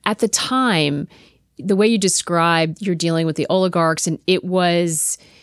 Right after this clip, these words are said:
it was difficult. People were stealing. It was chaos. There were criminality. But it sounds like you did not expect this. You did not expect them to do this.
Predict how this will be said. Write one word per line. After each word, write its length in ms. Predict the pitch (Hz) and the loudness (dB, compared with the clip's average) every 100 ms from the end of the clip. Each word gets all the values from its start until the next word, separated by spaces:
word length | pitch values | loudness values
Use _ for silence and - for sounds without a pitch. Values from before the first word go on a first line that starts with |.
| _ _ - | _ _ -2
it 160 | 196 170 | 0 2
was 240 | 175 160 | 0 0
difficult. 840 | - 233 226 - 190 180 170 - - | -2 0 -2 -2 2 2 0 -2 -6
People 320 | - 185 170 165 | -4 -4 -2 -2
were 160 | 175 | -2
stealing. 840 | 170 - - 233 214 202 190 180 175 | -2 -2 2 2 4 4 4 2 0
It 160 | 127 | -2
was 180 | 143 151 | -4 -6
chaos. 800 | - - 208 190 175 170 170 - | -4 0 2 2 2 2 0 -2
There 120 | 170 | -4
were 80 | 156 | -4
criminality. 840 | - 185 170 170 170 165 165 160 | -2 0 2 2 0 0 0 0
But 180 | 156 196 | 0 0
it 120 | 190 | 0
sounds 400 | - 220 233 233 | 0 0 0 2
like 200 | 202 175 | 0 0
you 100 | 185 | -2
did 220 | 165 165 | 0 -2
not 460 | 170 170 175 170 - | 0 0 2 0 -2
expect 640 | 175 - - 156 143 - | -4 -4 -2 -2 -2 -6
this. 500 | - 78 - - - - | -4 -4 -4 -4 -4 -2
You 120 | 175 | -2
did 160 | 170 | 0
not 340 | 170 170 160 147 | 0 0 0 -2
expect 460 | - - 147 147 | -4 -4 -4 -4
them 340 | 151 151 - - _ _ - | -6 -6 -8 -14 _ _ -2
to 120 | 165 | -2
do 200 | 156 143 | 0 0
this. 460 | - - - - | -2 -4 -6 -6